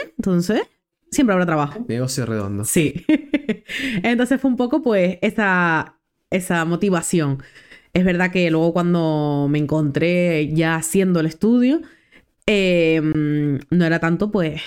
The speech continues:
Speaker 2: Lo que te esperabas.
Speaker 1: Exacto, esa idea que tenía yo
Speaker 2: Claro.
Speaker 1: de, "Ay, qué simple, vamos a aprender".
Speaker 2: <laughs> Vamos a hacer recetas, vamos a
Speaker 1: Eh, no,
Speaker 2: Encima
Speaker 1: porque
Speaker 2: fueron dos años.
Speaker 1: Sí, sí. Es verdad que encima,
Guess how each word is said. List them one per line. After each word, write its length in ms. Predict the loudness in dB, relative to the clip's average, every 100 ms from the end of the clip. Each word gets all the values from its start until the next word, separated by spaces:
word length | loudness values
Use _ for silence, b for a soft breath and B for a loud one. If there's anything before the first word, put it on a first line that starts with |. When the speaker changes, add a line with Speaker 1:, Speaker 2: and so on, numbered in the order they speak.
| B B
Speaker 2:
Lo 160 | -8 -6
que 100 | -4
te 80 | -4
esperabas. 380 | -4 -2 -2 -2
Speaker 1:
Exacto, 400 | 0 -2 -2 -2
esa 180 | 0
idea 220 | 0 0 -2
que 80 |
tenía 220 | -2 0 2
yo 60 |
Speaker 2:
Claro. 160 | 2 2
Speaker 1:
de, 100 | 0
"Ay, 340 | 0 0 0 0
qué 120 | -2
simple, 340 | -2 -2 0
vamos 180 | -2 -2
a 20 |
aprender". 720 | -2 -2 -2 -4 -4 -6 -6 -12
Speaker 2:
<laughs> 100 | -8
Vamos 180 | -4 -4
a 40 |
hacer 320 | -4 -4 -4 -4
recetas, 640 | -4 -4 -4 -4 -4 -4
vamos 340 | -4 -4 -4
a 20 | -2
Speaker 1:
Eh, 40 |
no, 220 | 0 0 -2
Speaker 2:
Encima 240 | -2 -4
Speaker 1:
porque 160 | -6 -6
Speaker 2:
fueron 220 | -4 -4
dos 180 | -4 -4
años. 300 | -6 -6 -6
Speaker 1:
Sí, 480 | -2 0 -2 -6 -18 _ _ -14
sí. 360 | -4 -4 -4 B B B B
Es 120 | -2
verdad 280 | 0 0 0
que 60 |
encima, 520 | -2 0 0 0 -2